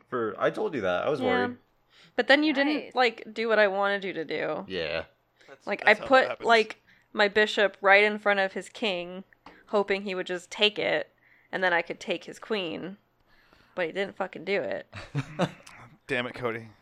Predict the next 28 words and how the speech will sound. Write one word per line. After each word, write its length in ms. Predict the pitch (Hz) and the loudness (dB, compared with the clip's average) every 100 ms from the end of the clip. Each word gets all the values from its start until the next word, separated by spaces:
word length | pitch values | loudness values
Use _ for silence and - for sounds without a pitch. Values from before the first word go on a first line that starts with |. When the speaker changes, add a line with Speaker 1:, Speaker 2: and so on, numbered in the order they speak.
| - - - - | -14 -14 -14 -14
Speaker 2:
How 80 | 214 - | -12 0
dare 220 | 208 190 | 2 2
you? 280 | 139 117 226 | 0 -6 -8
Speaker 1:
So 180 | - 123 | -10 -4
there's 260 | 98 120 107 | 2 2 2
Speaker 3:
That's 180 | 185 - | -4 -2
Speaker 1:
the 60 | |
Speaker 3:
just 60 | 156 | 6
Speaker 1:
chess. 140 | 131 | 6
Speaker 3:
rude. 300 | 160 143 147 - _ - | 6 0 -8 -16 _ -10
Speaker 1:
There's 160 | 107 - | -8 -6
the 100 | 95 | 2
Speaker 2:
Yeah. 240 | 208 180 | 8 8
Speaker 1:
chess 100 | - - | 8 0
portion 380 | 101 90 - 85 | -2 -2 -2 -6
of 200 | 82 - | -8 -6
Chess 280 | - 107 - | 2 2 2
Talk. 420 | 92 - 90 - - - | -2 0 0 -4 -20 -20
Speaker 2:
Hmm. 60 | 104 | -14
Speaker 4:
And 100 | - | -2
we'll 280 | 90 85 82 | 0 0 0
Speaker 1:
Uh, 60 | 80 | -4
Speaker 4:
never 240 | 110 117 | -8 -10
speak 240 | - 117 | -12 -12
of 80 | 127 | -10
it 60 | 139 | -10
again. 240 | 139 - _ - | -12 -18 _ -10
Speaker 1:
Yeah. 140 | 87 | -8